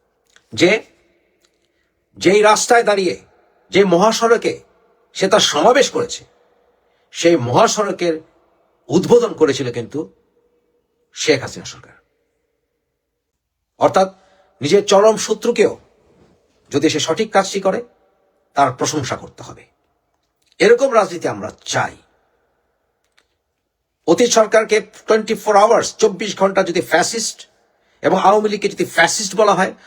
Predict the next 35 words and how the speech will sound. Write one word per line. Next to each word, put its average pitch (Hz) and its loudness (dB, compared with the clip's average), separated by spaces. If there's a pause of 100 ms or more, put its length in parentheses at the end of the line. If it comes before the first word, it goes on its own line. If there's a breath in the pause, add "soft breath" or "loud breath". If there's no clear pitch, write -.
(240 loud breath)
তাহলে 180 4 (140)
বাংলাদেশের 185 0
স্বাধীনতার 180 -2
সার্বভৌমত্বের 175 -2
নেতৃত্ব 175 -6
দিয়েছিল 170 -4
কি 175 -2 (100)
ফ্যাসিস্ট - -4 (340)
আওয়ামী 202 0
লীগ? 156 -6 (1160)
সেটা 175 0
আমরা 156 2
মেনে 139 -4
নেব 104 -2
না। - -14 (440)
আওয়ামী 190 2
লীগ 196 2
বাংলাদেশের 190 0
স্বাধীনতার 185 -2
সার্বভৌমত্বের 185 -2 (280)
একটি 156 0 (400 soft breath)
নেতৃত্ব 214 -2
দান, 185 4 (120)
অন্যতম 220 0
নেতৃত্ব 196 -4
দানকারী 180 0
দল, 139 0
সেই 196 2
কৃতিত্ব 196 -4 (160)
আওয়ামী 190 4
লীগের, 170 -2
সেটা 165 -6
তাকে 165 -4
দিতেই 139 -2
হবে। 110 -14